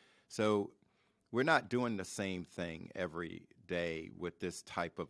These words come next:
money and this type of opportunities. And I think that America's cities and, and our infrastructure partners, uh, wanna make sure that the state, federal, and local leaders are working together to make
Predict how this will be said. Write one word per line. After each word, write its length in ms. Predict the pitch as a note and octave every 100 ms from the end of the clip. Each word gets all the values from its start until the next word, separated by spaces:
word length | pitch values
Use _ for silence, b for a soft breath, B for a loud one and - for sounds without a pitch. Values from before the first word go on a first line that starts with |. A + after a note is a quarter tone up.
| F2
money 400 | E2+ E2 D#2+ D#2+
and 120 | E2
this 140 | E2
type 240 | - E2+ E2
of 140 | D#2
opportunities. 920 | E2+ - D#2+ - G2 F2 E2 - - b b b
And 120 | F#2+ F#2+
I 80 |
think 280 | G#2 B2 A2+
that 280 | G#2+ G2 - _ b b b _
America's 480 | F#2+ G2 G#2 - F2+
cities 420 | - A#2+ A#2+ F#2+
and, 260 | F#2 F2+ F#2
and 340 | - F2+ F2+ F2+ -
our 160 | F#2
infrastructure 600 | A2 A#2 C3 - G2 -
partners, 680 | F2+ - F#2 - F#2 E2+ - b b b b b -
uh, 240 | F2 F2 -
wanna 340 | - G2+ C3+ A2+
make 240 | G2 A#2+
sure 300 | - G#2 G#2
that 220 | F2+ F2+
the 80 | F2
state, 440 | - - G2+ -
federal, 420 | - G2+ G2 F#2+ -
and 240 | G2 F#2+
local 340 | F2+ F#2 - F2+
leaders 360 | F2+ F2 D#2+
are 80 | E2+
working 420 | E2 G2 F2+ E2+
together 640 | D#2 - - F#2+ F2+ D#2+
to 140 | D#2+ E2
make 200 | F2